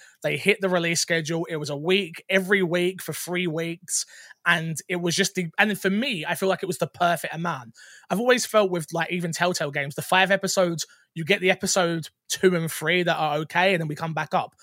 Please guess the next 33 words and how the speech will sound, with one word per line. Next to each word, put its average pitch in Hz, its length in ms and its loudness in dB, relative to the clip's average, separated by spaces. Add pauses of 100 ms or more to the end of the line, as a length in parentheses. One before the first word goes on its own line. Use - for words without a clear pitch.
(200)
Same 233 260 4
thing 262 140 -4
happens 240 280 0
with 190 120 -2
Tell 196 160 2
Me 170 160 -2
Why, 165 340 0
where 160 380 -2 (320)
episode 156 340 0
one, 190 220 2
I 185 40 2
think, 175 200 -6
is - 80 -4
fantastic. 190 680 -2
Episode 156 380 -4
two 190 300 2 (440)
is 175 480 0 (380)
there. 185 380 2 (180)
It's 202 140 0
still 302 260 2
good, 226 380 6 (280)
but 196 120 2
it's 196 180 2
not 190 220 2
as 180 180 2
good 180 140 2
as 165 100 -2
episode 165 400 -2
one. 185 260 0 (220)
And 175 140 0
episode 185 400 2
three 170 400 0
just, 147 400 -4